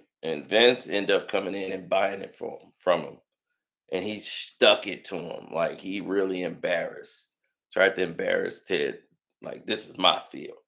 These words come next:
Wrestling's mine." And Ted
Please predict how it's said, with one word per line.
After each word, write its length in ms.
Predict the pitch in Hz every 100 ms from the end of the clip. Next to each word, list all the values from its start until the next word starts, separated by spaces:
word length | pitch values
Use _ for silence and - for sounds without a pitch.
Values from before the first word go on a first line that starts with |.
| _ _ _ _ _
Wrestling's 640 | 98 - - - - -
mine." 300 | - 87 92 - - - _ _ _ _ _ _ _ _ _ _ _ _ _ _ _ _ _
And 200 | 101 90
Ted 560 | - 165 170 131 113